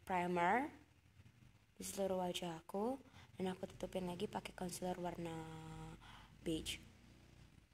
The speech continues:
Bagian bawah mata, dan aku blend pakai bra-, eh, pakai sponge yang udah dibasahin ya.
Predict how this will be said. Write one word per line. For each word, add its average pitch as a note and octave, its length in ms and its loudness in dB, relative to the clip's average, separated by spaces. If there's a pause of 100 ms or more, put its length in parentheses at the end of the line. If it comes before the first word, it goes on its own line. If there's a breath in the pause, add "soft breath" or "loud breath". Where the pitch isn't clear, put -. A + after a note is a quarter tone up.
(2500 loud breath)
Bagian E3 320 0
bawah D#3 160 -6
mata, F#3 400 0
dan E3+ 240 0
aku - 160 -6
blend E3+ 480 0
pakai F3+ 160 -6 (720 loud breath)
bra-, - 240 -6 (320)
eh, E3+ 160 2
pakai F3+ 240 -2
sponge F#3+ 480 0 (480)
yang F3+ 160 2
udah E3+ 80 2
dibasahin F3 480 -2
ya. D#3+ 240 -4